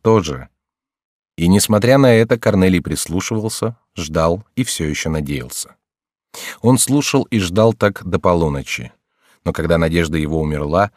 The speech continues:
он бросился на свою кровать совсем одетый. Эта ночь была для него долгой и унылой. Наконец стало светать, но свет дня не оживил надежды в сердце заключённого.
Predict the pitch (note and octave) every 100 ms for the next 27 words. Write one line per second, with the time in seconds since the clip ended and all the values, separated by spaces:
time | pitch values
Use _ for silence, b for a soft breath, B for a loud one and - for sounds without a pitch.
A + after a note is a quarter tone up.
0 | b b C3+ C#3 A2+ A#2 G#2+ F#2 F2 D#2+
1 | E2 D2+ - C#2+ E2+ F2+ - D2 - C#2
2 | - D#2 D#2 G#2 - F#2 _ _ _ _
3 | _ _ _ _ G2+ F#2 F2+ G2+ - -
4 | D#2 E2+ E2 D#2 D#2 D2 C#2+ C2+ G2 A2+
5 | G#2 G2+ - F2 D#2+ D#2 C#2+ C2 B1+ B1+
6 | - _ _ _ _ _ _ _ _ _
7 | - E2 G#2 D#3 - - A2+ - - -
8 | D2 - G#2+ - - F#2+ F#2 - B2 G#2
9 | F#2+ A#2+ A2 F#2 E2 F2 G2 A#2 F2+ D2+
10 | E2+ F2 F2+ - D#2 - D#2 D#2 F2 -
11 | A2+ G2 C2 B1+